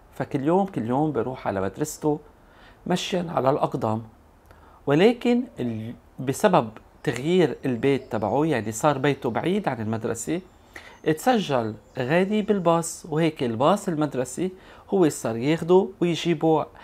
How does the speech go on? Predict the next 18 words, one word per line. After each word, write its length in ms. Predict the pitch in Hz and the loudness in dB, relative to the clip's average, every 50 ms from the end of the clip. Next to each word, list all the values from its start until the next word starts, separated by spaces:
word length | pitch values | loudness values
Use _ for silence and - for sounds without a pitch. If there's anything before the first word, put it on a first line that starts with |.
| - - - - - | -20 -20 -14 -6 -2
من 120 | 151 175 | 0 0
البيت 480 | 196 190 170 180 185 190 190 190 - - | 2 2 6 8 8 8 6 4 -2 -2
أو 180 | - 127 101 - | -2 -2 -2 -2
من 60 | 110 | -4
المدرسة. 520 | 107 101 - - - - - - - - - - - _ - _ _ _ - - _ _ _ - - - - - - _ _ _ - - | -6 -6 -8 -12 -14 -14 -14 -14 -16 -16 -18 -20 -20 _ -20 _ _ _ -20 -20 _ _ _ -20 -20 -20 -20 -20 -20 _ _ _ -20 -20
وكتير 380 | - - - 160 165 170 143 | -12 -4 0 2 2 2 2
تحمس 540 | - - - - 156 156 127 92 117 - - | 0 -4 -2 -2 0 0 -2 -4 -6 -6 -2
غادي 300 | 123 151 160 151 - 107 | 0 2 2 2 2 -2
وانبسط 580 | 87 107 98 98 95 147 151 - 147 - - 165 | -4 -4 -4 -4 -4 -4 -6 -6 -8 -12 -14 -14
كتير 320 | - - - 165 160 139 | -14 -8 -4 -4 -2 -2
بالباص، 540 | 117 117 104 107 147 147 127 120 - - - | -2 -4 -4 -2 0 0 0 -2 -4 -8 -6
لأنه 260 | - - 113 120 120 | -6 -4 -4 -4 -4
هنيك 280 | 120 127 135 113 - 117 | -2 -4 -4 -4 -6 -8
بالباص 400 | - 92 82 - 139 160 - - | -8 -6 -4 -2 -4 -4 -4 -6
كان 180 | - 131 104 | -8 -8 -6
يشوف 280 | 107 104 - - 117 - | -6 -8 -10 -12 -12 -8
كمان 340 | - 123 123 151 196 262 - | -6 -4 -2 -2 -2 -4 -4
أصحابه 500 | 165 - - - 139 143 139 135 135 | -6 -6 -2 -2 0 0 0 -2 -4